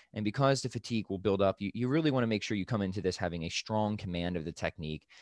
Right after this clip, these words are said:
and that you're able to maintain poise under pressure, because you will get very fatigued as we, as we go along with this. And, and you really are, uh, you really do wanna push yourself with this one as well. Okay, so let's start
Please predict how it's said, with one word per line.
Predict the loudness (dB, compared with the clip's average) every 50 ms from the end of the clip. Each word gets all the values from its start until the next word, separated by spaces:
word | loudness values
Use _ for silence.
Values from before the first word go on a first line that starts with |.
| -16 _
and | -4 -2
that | -2 0
you're | 2 4 4
able | 4 2 2 -2
to | -4 -2
maintain | -2 -2 -4 -4 -6 -6 -8 -8 -8
poise | -8 -4 0 2 2 2 0
under | -2 -4 -4 -6
pressure, | -2 -4 -4 -2 -2 -6 -6
because | -8 -6 -2 -2 0 0 -2 -6 -10 -18 -20 -18 _
you | -2 0 2
will | 4 8
get | 8 6 6
very | 8 8 8 8 8
fatigued | 6 2 -2 4 6 6 6 6 4
as | 2 2 2
we, | 2 2 2 4
as | 4 2 2 2
we | 0 2
go | 2 4 4
along | 4 4 4 4 4 2
with | 0 0
this. | 0 -2 -2 -2 -4
And, | -6 -6 -4
and | -4 -4 -4 -4 -4
you | -2 -2 0 2
really | 4 4 6 6 8 8
are, | 8 8 8 6 4 0 -8 -20 -20 _ _ -2
uh, | 0 0 2
you | 2 4 6
really | 6 8 8 6 4
do | 6 4 4
wanna | 6 6 2 2
push | 4 6 6 6 6 6
yourself | 2 0 -2 -4 -4 -6 -8 -14 _ _ -20 -20 -20 _ _ _
with | -2 0 0
this | 0 -2 0
one | 0 0 0
as | 0 -2 2
well. | 2 2 2 2 0 _ -18 -20 -20 -20 -8 4 4
Okay, | 8 8 8 6 6
so | 8 8 8 8 8 6 _ _ _ _
let's | 8 8 8 8
start | 6 8 10 10 10 10 8